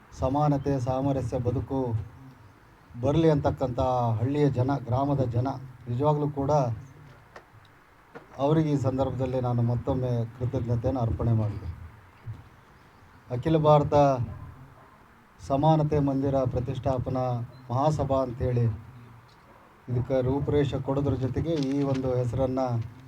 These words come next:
ನಾವು ಫೈನಲ್ ಮಾಡೋದ್ರ ಜೊತೆಗೆ ಶೀಘ್ರದಲ್ಲಿ ಇದರ ರಿಜಿಸ್ಟ್ರೇಷನ್ ಕಾರ್ಯವನ್ನು ಕೂಡ ನಮ್ಮ ರವಿಕಾಂತ್ ಅಂಗಡಿಯವರು, ಉಚ್ಚಪ್ಪಣ್ಣವರು, ಗದಗಿನವರು, ಪಡಗದವರು ಎಲ್ಲರೂ ಕೂಡ ಮಾಡ್ತಕ್ಕಂಥದ್ದು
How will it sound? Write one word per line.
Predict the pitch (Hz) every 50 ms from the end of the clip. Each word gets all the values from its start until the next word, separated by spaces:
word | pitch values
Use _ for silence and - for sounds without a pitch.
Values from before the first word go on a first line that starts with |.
| - - - - - - - - - - - - - - - - - - 123
ನಾವು | 127 127 127 127 123 123 - - - - - - - - - 165 160 156 135 - - - - - - - - - - - - - - -
ಫೈನಲ್ | 147 147 147 147 156 156 147
ಮಾಡೋದ್ರ | 139 135 131 127 127 127 120
ಜೊತೆಗೆ | 117 117 113 117 131 135 165 175 - - - - - - - - - - - - -
ಶೀಘ್ರದಲ್ಲಿ | 160 170 175 165 160 151 147 147 147 156 180
ಇದರ | 165 143 135 135
ರಿಜಿಸ್ಟ್ರೇಷನ್ | 135 139 139 139 - 139 127 123 135 127 127
ಕಾರ್ಯವನ್ನು | - 127 127 123 123 123 120 120 135 135
ಕೂಡ | - 127 135 143 135 120 113 110 - - - - - - - - - - - - - - - - - - - 135
ನಮ್ಮ | 131 123 120 123 123
ರವಿಕಾಂತ್ | 127 127 127 127 117 127 131 127 123 123
ಅಂಗಡಿಯವರು, | 120 120 120 123 120 120 120 120
ಉಚ್ಚಪ್ಪಣ್ಣವರು, | 117 117 - 135 120 120 - 120 120 123 120 117 117
ಗದಗಿನವರು, | 117 123 120 120 117 127 127 120 120 117 113 120 117 113 113 - - - - - - - -
ಪಡಗದವರು | 131 123 127 123 131 127 117 123 123
ಎಲ್ಲರೂ | 131 131 131 135 -
ಕೂಡ | - 131 123 151
ಮಾಡ್ತಕ್ಕಂಥದ್ದು | 165 143 127 120 120 117 123 117 - 117 117 113 139 135 139 113 110